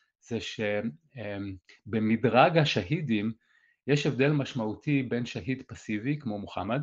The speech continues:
שיושב על המדרגות מתחת לבית שלו ונחטף, ונרצח בצורה אכזרית, לבין שהיד ש-,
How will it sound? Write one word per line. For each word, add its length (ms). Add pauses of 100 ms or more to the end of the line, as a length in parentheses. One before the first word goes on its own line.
(240)
שיושב 760
על 120
המדרגות 520
מתחת 380
לבית 280
שלו 240
ונחטף, 760 (600)
ונרצח 600
בצורה 320
אכזרית, 520 (680)
לבין 280
שהיד 440
ש-, 120